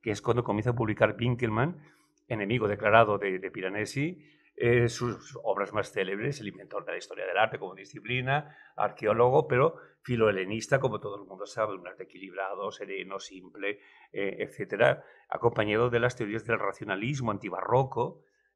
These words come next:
que la cultura francesa estaba difundiendo también desde la publicación de la Enciclopedia Francesa. Eh, Piranesi se sitúa en, en, en, en esa bisagra polémica, diciendo, "No, no,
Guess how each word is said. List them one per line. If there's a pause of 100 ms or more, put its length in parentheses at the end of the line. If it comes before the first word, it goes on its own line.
(120)
que
la
cultura
francesa
estaba
difundiendo
también (240)
desde
la
publicación
de
la
Enciclopedia
Francesa. (600)
Eh,
Piranesi
se
sitúa (240)
en,
en,
en, (160)
en
esa
bisagra
polémica, (640)
diciendo,
"No,
no,